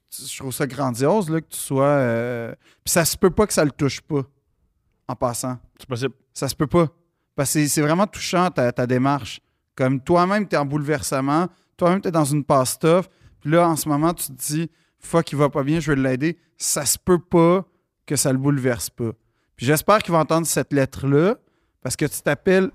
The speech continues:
Speaker 1: Magali. Magali, Magali, j'espère que ton chum, comment il s'appelle ? Éric. Éric ! <laughs> T'imagines, il y a une Magali puis un Éric, c'est ça pour vrai.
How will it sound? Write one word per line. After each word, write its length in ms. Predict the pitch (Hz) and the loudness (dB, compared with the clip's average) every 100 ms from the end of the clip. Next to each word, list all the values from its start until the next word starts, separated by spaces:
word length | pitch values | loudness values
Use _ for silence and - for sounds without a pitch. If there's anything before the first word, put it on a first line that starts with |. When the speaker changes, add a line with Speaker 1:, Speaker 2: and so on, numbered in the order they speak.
| - | -4
Speaker 1:
Magali. 1040 | 135 185 175 180 175 196 190 180 170 214 - | 0 2 4 4 6 4 2 2 2 2 2
Magali, 580 | 151 156 151 139 165 220 120 - _ | 0 0 0 -2 -6 -8 -12 -20 _
Magali, 540 | 151 147 160 185 233 - _ - | -8 -2 -2 0 -4 -6 _ -4
j'espère 460 | 131 143 - 208 - | -2 0 2 0 2
que 100 | 165 | 0
ton 200 | 156 147 | 2 0
chum, 260 | - 180 | 2 0
comment 160 | 175 180 | 0 -2
il 40 | |
s'appelle ? 460 | - 175 190 208 202 - | -2 -2 0 -2 -2 -4
Éric. 420 | 143 170 190 - - - - | -2 0 -2 -6 -20 -14 0
Éric ! 600 | 220 180 220 254 - - - - - - - | 0 2 0 -2 -6 -14 -10 -8 -8 -8 -8
<laughs> 580 | 311 - - - _ _ | -10 -10 -20 -20 _ _
T'imagines, 340 | - 165 160 247 | -8 -6 -4 -6
il 20 | |
y 20 | |
a 20 | |
une 60 | 180 | -4
Magali 280 | 160 156 185 | -4 -4 -6
puis 120 | 175 | -4
un 40 | 151 | -4
Éric, 200 | 151 180 | -6 -10
c'est 100 | - | -10
ça 140 | 165 | -12
pour 180 | - 131 | -12 -12
vrai. 220 | 139 170 | -10 -10